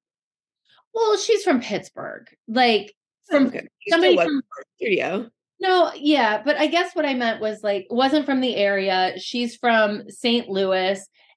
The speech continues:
Speaker 1: and we have to, like, buy into the shit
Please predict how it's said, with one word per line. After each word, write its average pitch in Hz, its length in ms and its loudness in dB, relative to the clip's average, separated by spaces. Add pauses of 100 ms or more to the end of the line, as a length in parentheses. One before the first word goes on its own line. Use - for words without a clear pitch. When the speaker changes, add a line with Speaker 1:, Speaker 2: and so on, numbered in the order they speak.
Speaker 1:
and 240 180 4
we 302 140 4
have 320 200 2
to, 302 80 -4
like, 247 240 0
buy 208 200 0
into 220 320 -2
the 190 160 -6
shit 190 540 -2